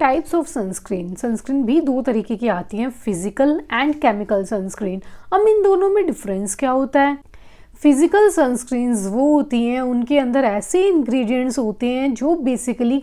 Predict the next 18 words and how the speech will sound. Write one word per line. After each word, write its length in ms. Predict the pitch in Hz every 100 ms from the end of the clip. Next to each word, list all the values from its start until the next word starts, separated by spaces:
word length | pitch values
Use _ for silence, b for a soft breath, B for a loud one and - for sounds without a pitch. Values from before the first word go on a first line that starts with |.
| -
कोई 320 | 240 262 285
भी 180 | 254 330
अगर 340 | 339 226 240
यूवी 300 | 220 220 233
लाइट 400 | 247 202 214 277 -
आ 180 | 202 233
रही 280 | 269 226 196
है, 240 | 190 302 B B B B 302
उनको 440 | 320 330 370 359
रिफ्लेक्ट 580 | 240 247 - 320 339 -
कर 220 | - 247
देती 400 | 208 190 - 202
है, 180 | 185 185 B B B
यानी 460 | 233 233 302 359 -
ये 260 | 220 262 285
हमारी 480 | 254 240 233 247 240
स्किन 340 | - 277 311
है, 280 | 311 339